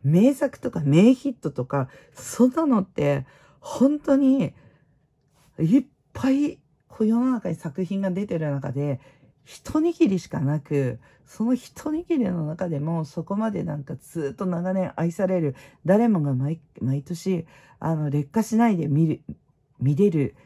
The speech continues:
とかっていう作品ってそんなに生まれるもんじゃないんだよ。か、YouTubeなんかずっとやってても、財産動画なんて、あの、全くと言っていいほど素人だったら無理だよ。私なんかは、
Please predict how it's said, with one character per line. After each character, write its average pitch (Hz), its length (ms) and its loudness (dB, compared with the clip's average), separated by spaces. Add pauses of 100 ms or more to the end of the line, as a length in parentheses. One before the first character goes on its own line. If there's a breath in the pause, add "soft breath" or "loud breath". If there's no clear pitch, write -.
(280 soft breath)
と - 100 -20
か 165 100 -2
っ 139 40 -2
て 147 100 -4
い 135 40 0
う - 20 -8
作 156 280 -6
品 165 160 -2
っ - 20 -14
て 151 100 -6
そ - 320 -6
ん 254 160 2
な 349 100 -2
に 339 120 -4
生 233 60 2
ま 233 180 4
れ 254 120 4
る 240 120 2
も 240 160 2
ん 233 40 2
じ 202 80 0
ゃ 151 60 0
な 143 140 2
い 165 80 0
ん 156 60 2
だ 135 60 2
よ。 107 120 -2 (400 loud breath)
か、 - 100 -2
YouTube 202 400 2
な 175 140 2
ん 147 40 -6
か 147 80 -10
ず - 300 -6
っ - 40 -16
と 208 100 -2
や 180 140 4
っ 175 40 -8
て 202 140 -6
て 175 120 0
も、 151 260 0 (260 loud breath)
財 214 300 4
産 294 280 0
動 302 200 0
画 190 100 0
な 147 120 -2
ん 131 100 0
て、 139 420 0 (400 soft breath)
あ 160 220 -4
の、 53 540 -8 (540)
全 139 480 4
く 254 320 2
と 175 160 2
言 165 120 2
っ - 20 -14
て 170 180 2
い 170 80 6
い 175 40 2
ほ 151 160 0
ど 143 260 0
素 190 340 2
人 202 140 0
だ 151 80 0
っ - 80 -4
た - 100 -6
ら 117 140 -2
無 120 240 4
理 202 100 2
だ 95 140 2
よ。 50 140 -8 (920 soft breath)
私 208 400 0
な 403 120 -4
ん 349 60 -10
か 175 140 4
は、 160 420 2